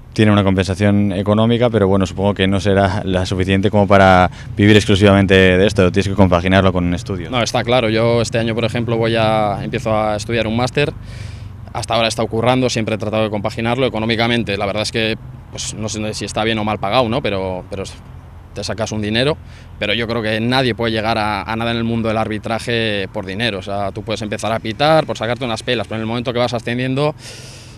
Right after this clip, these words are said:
Speaker 2: nadie lo hace por dinero, no, no aguantaría si no te gusta esto, no, hay mucho trabajo detrás, no,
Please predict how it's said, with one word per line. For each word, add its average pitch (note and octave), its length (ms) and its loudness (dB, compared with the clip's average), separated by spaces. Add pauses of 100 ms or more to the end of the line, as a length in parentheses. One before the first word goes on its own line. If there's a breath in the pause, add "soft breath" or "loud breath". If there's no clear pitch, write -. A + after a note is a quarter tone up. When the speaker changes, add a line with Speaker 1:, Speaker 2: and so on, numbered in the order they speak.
Speaker 2:
nadie B2 200 2
lo A2+ 60 2
hace G#2+ 140 -4
por G#2+ 120 -4
dinero, A2 280 0
no, A2 280 -2
no A2 80 -2
aguantaría A2+ 420 0
si A2 140 -4
no A2 80 -4
te G#2+ 80 -4
gusta G#2+ 280 -4
esto, G2+ 160 -6
no, G2+ 200 -4
hay G2+ 80 -4
mucho A2 240 -6
trabajo G#2 260 -4
detrás, G#2 300 -6
no, G2 400 -8